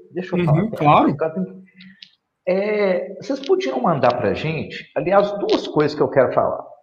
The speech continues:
Speaker 1: <clears throat> Aproveitando hoje que, que estamos aí com o Gucci, que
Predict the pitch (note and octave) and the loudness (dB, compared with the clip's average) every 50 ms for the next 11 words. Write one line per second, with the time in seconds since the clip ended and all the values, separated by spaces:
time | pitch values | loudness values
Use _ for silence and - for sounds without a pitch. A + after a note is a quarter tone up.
0 | - G3+ G3+ F#3 - - G3 F#3+ F#3+ - - - - - - _ _ _ _ _ | 0 2 2 2 2 0 -2 -8 -10 -12 -14 -18 -18 -20 -20 _ _ _ _ _
1 | _ _ _ _ _ _ _ _ _ _ _ _ - - - - - - _ _ | _ _ _ _ _ _ _ _ _ _ _ _ -20 -20 -20 -20 -20 -20 _ _
2 | _ _ - - D3 C#3+ D#3 C3+ A#2+ - - C#3 C3+ C3+ C3 B2+ C3 B2 C3 C3+ | _ _ 0 2 4 4 4 4 4 2 2 2 2 4 4 6 6 6 6 6
3 | B2+ C3 B2+ A#2+ - - C3+ A#2+ A#2+ A#2 A2+ - - B2+ A#2 A2+ - - - B2 | 4 2 -2 -6 -4 -2 0 0 0 0 -2 -6 -6 -4 -4 -4 -4 -4 -4 -2
4 | A#2+ B2 A#2 A#2+ A2+ A2 - - A2 G2+ F#2+ G2+ B2 D3+ F3+ F3+ - - - B2 | -2 -2 0 0 0 0 0 -4 -8 -8 -6 -6 -4 -4 -4 -4 -6 -6 -6 -6
5 | - - - - A#2 A2 G2+ | -8 -8 -12 -14 -12 -12 -12